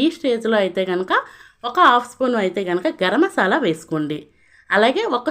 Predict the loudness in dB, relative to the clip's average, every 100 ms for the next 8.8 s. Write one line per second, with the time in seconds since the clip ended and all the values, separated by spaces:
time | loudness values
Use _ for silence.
0 | -6 -2 2 4 2 0 -4 -2 -2 0
1 | -2 2 2 4 4 4 2 4 2 2
2 | 2 2 2 0 -4 -4 -2 0 0 0
3 | -4 -4 -4 -2 -2 -4 -6 -6 -6 -2
4 | -4 -2 -4 -2 -2 -2 -2 -2 -2 0
5 | -2 -2 -6 -8 -10 _ -20 -20 -16 0
6 | 2 4 4 4 4 2 2 2 4 2
7 | 2 2 0 -2 0 -2 -2 -2 -2 -4
8 | 0 0 0 -4 -4 -6 -4 -6